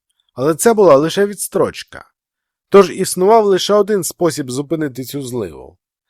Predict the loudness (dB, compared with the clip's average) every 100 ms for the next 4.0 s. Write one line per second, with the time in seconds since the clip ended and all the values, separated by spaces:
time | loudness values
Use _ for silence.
0 | _ _ _ -2 2 4 6 6 4 2
1 | 0 0 0 -2 -8 -18 -20 -6 -6 0
2 | 2 4 2 2 -4 -4 -4 0 4 4
3 | 2 -2 0 0 -2 -6 -8 -8 -14